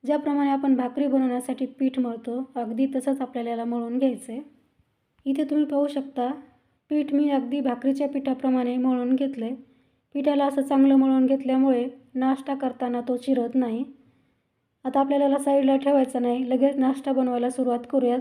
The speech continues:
पण त्याआधी मी एकदा हात धुवून घेते. आता मी हात धुवून घेतलेत. आता लगेच आपण नाश्ता बनवायला सुरुवात करूया. पिठाचा छोटासा गोळा घेऊन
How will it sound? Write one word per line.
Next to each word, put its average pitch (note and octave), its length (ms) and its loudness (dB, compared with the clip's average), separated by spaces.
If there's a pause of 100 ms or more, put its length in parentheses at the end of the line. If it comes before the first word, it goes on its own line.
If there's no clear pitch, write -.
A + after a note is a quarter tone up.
(140)
पण B3 140 -4
त्याआधी B3+ 380 2
मी A#3+ 120 -2
एकदा A#3 220 -4 (120)
हात B3+ 260 -2
धुवून A#3+ 220 -2
घेते. A#3 340 -6 (720)
आता C4 160 0
मी C4+ 100 6
हात B3+ 180 2 (120)
धुवून C4+ 200 6
घेतलेत. B3 540 0
आता B3 200 -2
लगेच B3 280 -2
आपण A#3+ 280 -6
नाश्ता A#3+ 360 -6
बनवायला A#3 360 -4
सुरुवात A#3 300 -4 (120)
करूया. A#3 240 -2 (540)
पिठाचा C#4 360 0
छोटासा C4+ 520 -2
गोळा A#3+ 260 0
घेऊन C4 340 2